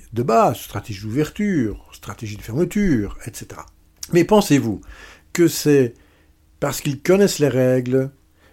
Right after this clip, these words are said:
et qu'ils ont une bonne connaissance des stratégies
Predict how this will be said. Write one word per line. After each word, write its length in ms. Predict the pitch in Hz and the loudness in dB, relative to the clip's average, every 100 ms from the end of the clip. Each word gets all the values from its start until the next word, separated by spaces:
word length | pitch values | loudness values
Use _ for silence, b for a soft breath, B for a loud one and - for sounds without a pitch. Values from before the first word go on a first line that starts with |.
| b | b
et 160 | - 160 | -2 0
qu'ils 320 | 156 151 131 | 0 -2 0
ont 360 | 160 156 131 120 _ | 0 0 0 -6 _
une 160 | - 117 | -6 -2
bonne 220 | 117 156 | 4 4
connaissance 760 | 143 135 131 - 143 139 120 - - | 2 0 0 -2 -2 -2 -4 -10 -10
des 200 | 113 113 | -6 -6
stratégies 920 | - 120 107 113 104 123 135 123 98 | -4 -8 -4 -4 -2 -2 0 0 -4